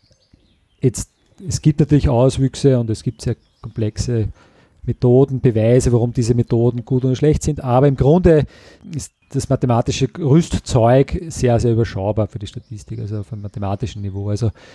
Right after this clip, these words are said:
im Grunde wird auch viel davon natürlich von einem Computer erledigt und die Komplexität ist da wirklich überschaubar. Also würde ich jetzt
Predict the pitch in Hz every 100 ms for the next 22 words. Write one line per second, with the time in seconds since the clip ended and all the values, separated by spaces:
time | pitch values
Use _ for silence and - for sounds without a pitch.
0 | _ 180 151 147 180 156 170 147 165 175
1 | - 151 160 156 165 151 - 143 135 131
2 | 127 - 127 147 127 117 135 147 - 127
3 | - - 131 127 - 123 123 - 120 127
4 | 131 - - - _ 127 113 120 120 -
5 | - 120 107 110 101 104 107 104 104 120
6 | 120 107 123 - -